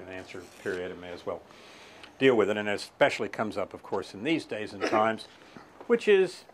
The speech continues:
the question, did you ever participate in any of those, you know, covert operations?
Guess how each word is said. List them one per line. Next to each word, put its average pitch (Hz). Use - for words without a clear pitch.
the 139
question, 120
did 127
you 127
ever 139
participate -
in 95
any 107
of 101
those, 101
you 110
know, 85
covert 101
operations? 95